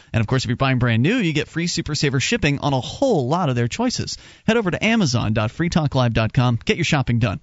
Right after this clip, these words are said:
Hey, if liberty is important to you, then you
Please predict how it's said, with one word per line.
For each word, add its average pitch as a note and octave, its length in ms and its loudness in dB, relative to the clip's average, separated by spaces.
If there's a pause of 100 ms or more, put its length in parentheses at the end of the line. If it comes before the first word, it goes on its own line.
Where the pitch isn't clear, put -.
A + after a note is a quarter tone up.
(260)
Hey, F#3+ 140 4
if D3 260 -2
liberty C4+ 360 0
is F#3 120 2
important F3 460 0
to D3 60 4
you, F3+ 360 2 (240)
then C#3+ 200 2
you F#3 420 2